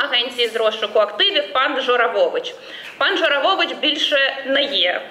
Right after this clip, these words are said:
виконувачем обов'язків і не є керівником арма.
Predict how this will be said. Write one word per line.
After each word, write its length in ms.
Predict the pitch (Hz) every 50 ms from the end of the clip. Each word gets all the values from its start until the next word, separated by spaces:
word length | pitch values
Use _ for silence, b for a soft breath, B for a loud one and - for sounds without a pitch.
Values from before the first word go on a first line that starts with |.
| - - -
виконувачем 680 | - 240 240 254 - - - 208 196 190 - 220 214
обов'язків 680 | 202 196 220 294 370 359 359 349 - - 349 359 - 240
і 60 | 226
не 100 | 208 196
є 220 | 190 196 214 226
керівником 680 | 233 240 226 180 180 180 180 175 180 - 185 180 180 185 B B B B
арма. 400 | B 208 180 175 165 175 165 -